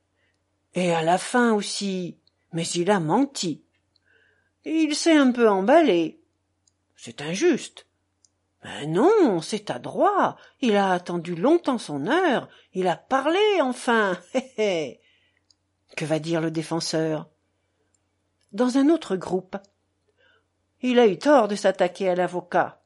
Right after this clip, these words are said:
faisant appel à la sensibilité, vous souvenez-vous ? Oui, il a fait une gaffe. Il est allé trop loin. Un nerveux, n'est-ce pas ? Nous sommes là à rire,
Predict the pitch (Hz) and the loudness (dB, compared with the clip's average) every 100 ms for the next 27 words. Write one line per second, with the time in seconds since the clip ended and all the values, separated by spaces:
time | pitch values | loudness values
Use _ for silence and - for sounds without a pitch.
0 | _ - - 202 208 190 196 190 233 214 | _ -12 -8 -2 -2 -2 -2 -2 2 2
1 | 180 160 165 156 - 165 - 190 185 160 | 4 2 2 -2 -4 -10 -8 -8 -8 -8
2 | 156 - 156 120 143 156 180 175 220 269 | -8 -4 -4 -4 -10 -10 -6 -2 2 2
3 | 311 - _ _ _ _ _ _ _ _ | 0 -2 _ _ _ _ _ _ _ _
4 | _ 214 320 - _ - - - - - | _ 2 2 0 _ -18 -18 -18 -18 -4
5 | 233 226 220 220 214 330 269 180 175 - | 0 2 2 2 2 2 4 2 0 -6
6 | - 175 _ _ _ _ _ _ _ - | -8 -8 _ _ _ _ _ _ _ -6
7 | 170 170 247 175 165 240 - 127 180 202 | -2 0 0 0 0 -2 -4 -2 2 2
8 | - _ _ _ _ _ _ _ _ _ | 0 _ _ _ _ _ _ _ _ _
9 | 240 233 214 208 240 233 226 233 277 226 | 0 2 4 2 0 0 -4 -4 -2 0
10 | 190 190 - 226 226 226 _ _ _ _ | -2 -4 0 4 4 2 _ _ _ _
11 | _ _ _ 170 247 - 214 175 175 233 | _ _ _ 0 2 2 0 -2 -2 -2
12 | 247 160 - 180 175 214 277 247 | -2 -2 -6 -8 -6 -4 -2 -4